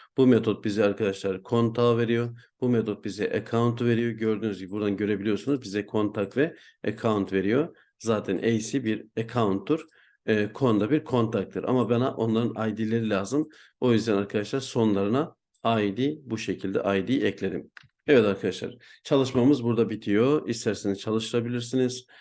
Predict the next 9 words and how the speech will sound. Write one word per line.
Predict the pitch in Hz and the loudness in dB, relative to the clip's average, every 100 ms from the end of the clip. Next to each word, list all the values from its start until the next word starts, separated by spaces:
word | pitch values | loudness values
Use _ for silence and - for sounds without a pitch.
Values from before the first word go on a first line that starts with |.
| _ | _
Şöyle | - 120 104 92 | -4 2 2 2
ki, | 95 120 131 151 _ _ _ | -2 -2 -4 -4 _ _ _
e, | 104 101 101 98 98 98 90 - - _ _ | -2 2 2 2 2 0 -2 -6 -16 _ _
en | 120 117 | 2 4
önemlisi | 113 107 - | 4 2 -2
bunu | 104 101 | -2 2
açtıktan | 98 98 - - 107 104 | 0 0 -10 -6 -2 0
sonra, | 101 - 101 92 87 147 - _ _ _ _ - | -2 -2 -2 0 0 -2 -4 _ _ _ _ -2
e, | 104 101 98 98 | 2 4 2 0